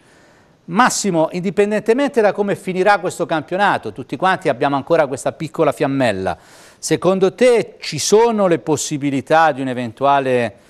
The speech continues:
ripescaggio? Poi sappiamo, insomma, che lì ci sono diverse componenti che giocano, no? Un po' sul fatto di essere o meno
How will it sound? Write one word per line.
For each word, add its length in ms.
ripescaggio? 840
Poi 140
sappiamo, 400
insomma, 300
che 100
lì 340
ci 120
sono 260
diverse 460
componenti 720
che 160
giocano, 520
no? 140
Un 140
po' 380
sul 220
fatto 400
di 100
essere 540
o 120
meno 420